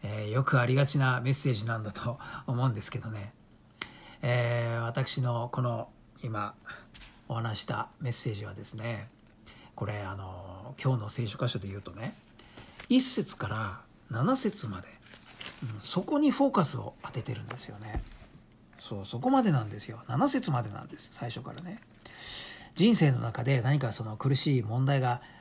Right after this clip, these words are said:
あるじゃないですか。えー、その原因は何かってね。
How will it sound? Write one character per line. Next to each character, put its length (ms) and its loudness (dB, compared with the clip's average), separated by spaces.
あ 100 6
る 60 8
じ 80 8
ゃ 40 10
な 100 6
い 40 2
で 100 -2
す 100 -6
か。 200 -8
え 180 0
ー、 40 2
そ 120 2
の 100 4
原 120 2
因 160 4
は 100 2
何 240 6
か 120 -2
っ 40 -12
て 200 -20
ね。 240 -4